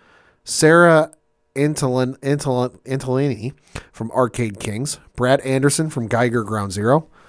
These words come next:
Jody, uh, Belair from Birds of Prey,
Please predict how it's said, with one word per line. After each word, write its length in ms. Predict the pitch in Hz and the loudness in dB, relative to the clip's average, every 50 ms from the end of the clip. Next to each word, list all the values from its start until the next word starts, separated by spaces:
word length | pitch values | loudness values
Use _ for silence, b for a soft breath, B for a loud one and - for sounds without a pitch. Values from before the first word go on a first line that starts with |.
| b b b b b b _ - 127 | b b b b b b _ -14 -10
Jody, 560 | 117 107 123 143 156 160 160 160 151 143 135 | -2 4 6 8 8 8 6 6 4 2 2
uh, 280 | - 131 127 123 120 117 | 2 2 2 4 2 2
Belair 400 | 107 120 117 117 123 127 156 175 | 0 -2 0 2 4 4 4 4
from 160 | - 135 113 | 2 -2 -6
Birds 240 | 98 113 117 107 101 | -4 -2 -2 -4 -4
of 100 | 101 - | -8 -8
Prey, 340 | - 113 117 131 165 190 | -4 -2 0 0 0 0